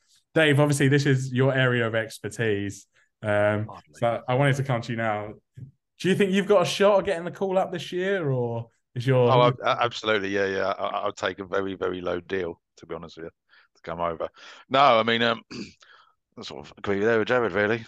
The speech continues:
Speaker 2: I, I, li-, I want Stassi to bounce back because that wasn't a good year last year, <laughs> really, on either side of the plate for Stassi, and I love that guy, so I really, really want him to bounce back. But, you know, that transition needs to start. If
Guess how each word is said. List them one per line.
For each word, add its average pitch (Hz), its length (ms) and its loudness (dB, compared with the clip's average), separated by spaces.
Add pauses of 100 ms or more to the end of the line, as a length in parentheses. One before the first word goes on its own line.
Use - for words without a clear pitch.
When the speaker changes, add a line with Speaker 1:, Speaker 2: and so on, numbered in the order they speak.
(140)
Speaker 2:
I, 110 120 2
I, 110 200 0
li-, 120 200 2
I 123 140 4
want 123 320 0
Stassi 104 380 -2
to 95 100 -6
bounce 95 300 -2
back 87 340 0
because 87 440 -4 (500)
that 98 140 -2
wasn't 90 220 -8
a 80 60 -8
good 82 200 -10
year 80 140 -2
last 76 320 -6
year, - 180 -6 (100)
<laughs> - 100 -16
really, 80 300 -2
on 90 100 -6
either 78 240 -2
side 73 240 -4
of 71 80 -8
the 67 60 -14
plate 78 320 -6
for - 80 -20 (140)
Stassi, 73 440 -12
and 80 100 -14
I 82 60 -6
love 82 200 -4
that 71 180 -6
guy, 82 180 -4
so 82 240 -4 (320)
I 101 60 2
really, 104 220 2
really 95 140 2
want 90 140 0
him 82 80 -10
to 87 80 -6
bounce 87 240 -2
back. 85 300 -2
But, 87 260 0 (380)
you 90 80 -4
know, 90 320 0
that 85 240 -4
transition 90 420 -6
needs 85 160 -10
to 82 80 -16
start. 92 420 2 (140)
If 76 160 -18